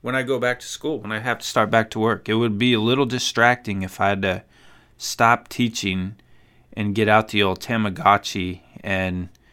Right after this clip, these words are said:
Care two R two, so he's gonna have to stay home.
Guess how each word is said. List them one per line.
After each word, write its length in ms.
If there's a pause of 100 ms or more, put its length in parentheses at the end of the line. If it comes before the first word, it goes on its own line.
(240)
Care 220
two 220
R 120
two, 200
so 320
he's 260
gonna 220
have 160
to 100
stay 340
home. 480